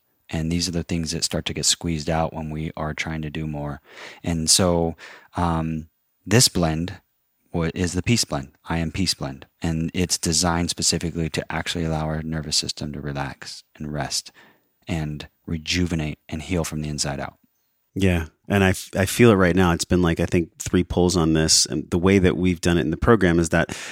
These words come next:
Speaker 2: we actually do this after the breath retention. So it's just on the inhale, you would pull in seventy-five percent. And then the last twenty-five percent, after you do the breath hold, you pull in the C B D. But we don't hold it for too long, because in the research that I found, it wasn't the, how long you hold it in where you get the benefits.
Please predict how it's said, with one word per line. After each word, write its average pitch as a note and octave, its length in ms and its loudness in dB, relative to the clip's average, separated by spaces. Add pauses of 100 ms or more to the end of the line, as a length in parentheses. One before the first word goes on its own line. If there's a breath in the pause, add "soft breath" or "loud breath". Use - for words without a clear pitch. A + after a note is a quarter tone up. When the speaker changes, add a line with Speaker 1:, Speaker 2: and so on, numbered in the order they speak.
(180 loud breath)
Speaker 2:
we F2+ 80 4
actually F2 300 0
do F2 180 2
this E2 220 2
after E2 340 2
the E2 80 -2
breath D#2+ 280 0
retention. E2 580 0
So D#2+ 140 0
it's D#2 120 -2
just - 260 -2
on E2+ 160 2
the D#2+ 140 2
inhale, F#2 400 4
you E2+ 140 4
would D#2+ 100 -2
pull F2+ 220 0
in F2+ 160 4
seventy-five E2 460 2
percent. B2+ 380 4 (420 loud breath)
And E2+ 120 0
then E2 80 4
the E2+ 80 4
last F2+ 320 2
twenty-five F2 420 2
percent, G#2 420 2
after F2+ 300 0
you E2 60 2
do E2 100 4
the D#2 80 4
breath G2 240 2
hold, G2+ 340 0 (280 loud breath)
you F2 100 -6
pull E2+ 260 2
in E2 120 4
the D#2+ 80 2
C E2 180 2
B D#2 100 0
D. G#2 220 6
But D#2 140 0
we G#2+ 100 6
don't D#3 180 4
hold E3 400 2
it - 100 4
for - 120 -4
too E2 260 -2
long, D#2 300 -4
because F#2 320 2
in G2+ 160 2
the G2 100 6
research C3+ 440 4
that F2+ 120 4
I F2 80 4
found, D#2 360 0
it - 160 -2
wasn't D3 300 6
the, - 80 4
how A2 140 2
long F#2+ 500 6
you E2+ 100 2
hold E2+ 280 2
it E2+ 80 2
in F2+ 440 6
where F2+ 100 2
you D#2+ 100 2
get E2 180 0
the D#2 60 -8
benefits. - 640 0